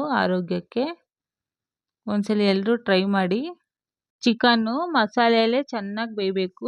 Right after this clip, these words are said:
ಯಾವುದೇ ಕಾರಣಕ್ಕೂ ಲಿಡ್ ಕ್ಲೋಸ್ ಮಾಡಬೇಡಿ. ಲಿಡ್ ಕ್ಲೋಸ್ ಮಾಡಿದ್ರೆ ಏನಾಗುತ್ತೆ ಅಂದ್ರೆ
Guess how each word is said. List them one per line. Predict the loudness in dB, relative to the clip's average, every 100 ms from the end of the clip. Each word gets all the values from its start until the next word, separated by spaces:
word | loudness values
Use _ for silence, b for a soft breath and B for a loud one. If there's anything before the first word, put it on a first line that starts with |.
| 0
ಯಾವುದೇ | 2 2 0
ಕಾರಣಕ್ಕೂ | 0 0 0 -2 -4 0
ಲಿಡ್ | 2 2 -2
ಕ್ಲೋಸ್ | -4 0 0 0
ಮಾಡಬೇಡಿ. | -6 -6 -4 -4 -4 -4
ಲಿಡ್ | -4 -6 -6
ಕ್ಲೋಸ್ | 0 0 0
ಮಾಡಿದ್ರೆ | -2 0 0
ಏನಾಗುತ್ತೆ | -2 -2 -2 -4 -4
ಅಂದ್ರೆ | -4 0 0